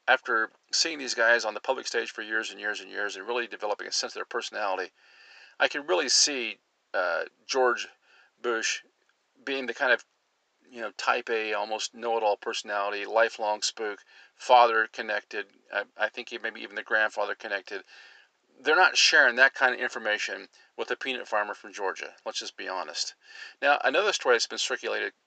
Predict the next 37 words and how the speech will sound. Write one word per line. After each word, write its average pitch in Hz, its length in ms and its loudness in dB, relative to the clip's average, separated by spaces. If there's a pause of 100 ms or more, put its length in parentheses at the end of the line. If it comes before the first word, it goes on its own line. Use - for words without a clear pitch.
(220)
quite 104 280 0
broadly, 92 460 -2 (300)
and 107 100 -12
this 196 220 0
is 180 80 -4
another 135 260 0
one 110 140 -4
that 92 60 -6
I 110 140 4
find, 107 540 -2 (600)
uh, 90 280 -2 (760)
m-, 127 140 -6 (560)
really, 156 280 4
I 113 100 4
think 131 180 -10
it 110 100 -10
could 113 140 -12
be 107 60 -14
true. 95 400 -2 (440)
It, 123 160 -10 (160)
of 123 120 2
course, 151 240 0
we 135 100 -2
have 123 120 0
no 127 80 -2
evidence. 117 440 0 (180)
There's 117 160 -8
no 120 80 -4
way 110 100 -2
we 104 120 -12
could 135 180 -2
have 104 100 2
evidence. 95 420 -4
But - 140 -6
the - 60 -8
story 180 380 0
is 107 260 -2